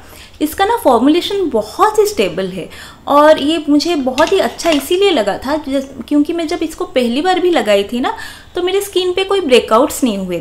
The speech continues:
थे, जो कि मुझे बहुत अच्छा लगा था। फिर इसको मैं लगभग three weeks use करने के बाद मेरी skin थोड़ा ग्लोई ग्लोई दिखने लगा था, तो मैं तब से लेके आज तक यही वाला vitamin सी ही यूज़ कर रही हूँ।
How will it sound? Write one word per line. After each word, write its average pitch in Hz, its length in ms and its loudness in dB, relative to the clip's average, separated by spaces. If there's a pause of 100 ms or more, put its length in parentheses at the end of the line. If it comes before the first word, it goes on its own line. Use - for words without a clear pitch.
थे, 180 100 -8
जो 247 120 -6
कि 320 340 -6
मुझे 254 300 -2
बहुत 240 320 -2
अच्छा 185 280 -8
लगा 180 240 -6
था। 196 260 -16 (440)
फिर 330 300 -2
इसको 339 340 -4
मैं 359 320 -2 (220)
लगभग 247 480 0
three 294 260 2
weeks 370 440 -2 (120)
use 339 320 0
करने 349 260 -2
के 349 140 -6
बाद 349 260 0
मेरी 302 180 2
skin 277 400 -2
थोड़ा 294 140 2
ग्लोई 220 440 2
ग्लोई 233 260 0
दिखने 185 300 -10
लगा 185 280 -8
था, 196 240 -14 (560)
तो 302 140 4
मैं 311 240 4
तब - 160 0
से - 240 -4
लेके 311 300 0
आज 240 460 0
तक 285 260 2
यही 247 240 2
वाला 277 240 4
vitamin 214 440 0
सी 226 280 -6
ही 294 180 0
यूज़ 170 280 -4
कर 165 120 -8
रही 165 160 -10
हूँ। 165 160 -12